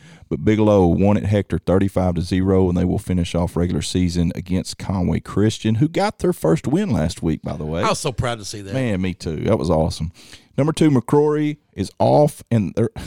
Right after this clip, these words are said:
Speaker 1: they were off last week, and
Speaker 2: Yeah.
Speaker 1: they're off this week. So
Speaker 2: That's happened to a few of these teams.
Speaker 1: they finished regular season seven and one, three and oh in conference.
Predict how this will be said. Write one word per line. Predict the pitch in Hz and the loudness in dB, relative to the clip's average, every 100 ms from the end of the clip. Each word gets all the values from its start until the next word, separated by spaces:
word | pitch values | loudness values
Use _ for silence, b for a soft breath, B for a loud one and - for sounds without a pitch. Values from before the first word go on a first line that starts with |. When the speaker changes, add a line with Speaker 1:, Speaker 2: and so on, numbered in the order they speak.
| - B B B | -16 B B B
Speaker 1:
they | 123 143 | 2 4
were | 110 | 2
off | 113 147 113 | 0 -4 -2
last | 131 135 | -4 -2
week, | 139 165 | -2 -2
and | 113 | -2
Speaker 2:
Yeah. | 147 147 | -2 -2
Speaker 1:
they're | 123 | -2
off | 160 - | -4 -4
this | 156 - | -6 -2
week. | - 85 _ | -4 -6 _
So | - - - - | -10 -6 -6 -6
Speaker 2:
That's | 147 170 | -8 -4
happened | 202 196 175 | -4 -4 -6
to | 156 139 | -4 -6
a | |
few | - 160 | -4 -6
of | |
these | 131 107 | -6 -10
teams. | 107 95 87 - | -14 -14 -14 -6
Speaker 1:
they | 104 | -6
finished | - 104 101 - | -2 -2 -2 2
regular | 98 98 95 | 2 4 2
season | - 104 87 | 2 2 2
seven | 85 98 98 92 | 2 2 4 4
and | 85 92 | 2 2
one, | 101 95 | 4 2
three | 90 92 92 | 2 2 2
and | 90 | 2
oh | 87 | 0
in | 82 | -2
conference. | - 101 92 92 - - | -2 -2 0 -4 -4 -10